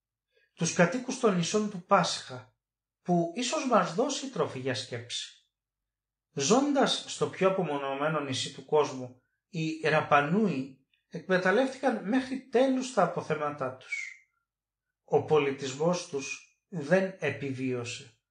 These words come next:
Σ' αυτά τα εδάφη στέκονταν τα ψηλότερα φοινικόδεντρα.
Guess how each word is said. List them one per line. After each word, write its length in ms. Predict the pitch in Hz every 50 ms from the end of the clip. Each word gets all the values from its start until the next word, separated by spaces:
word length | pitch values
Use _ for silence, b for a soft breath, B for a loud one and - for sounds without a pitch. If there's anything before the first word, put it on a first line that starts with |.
| _ _ _ _ _ _ _ _ _ _ _ _ _
Σ' 180 | - - - -
αυτά 280 | 131 117 - - 190 190
τα 140 | 233 220
εδάφη 520 | 202 175 - 170 170 156 - - - 131 127
στέκονταν 800 | - - - 175 175 170 - 175 165 165 165 160 160 160 160 b b b b b b
τα 200 | - 170 151 -
ψηλότερα 640 | - - - - 156 147 156 170 170 170 170 156 151 147
φοινικόδεντρα. 1120 | - - 165 147 143 131 131 - 143 135 123 131 123 123 123 127 127 127 113 110 -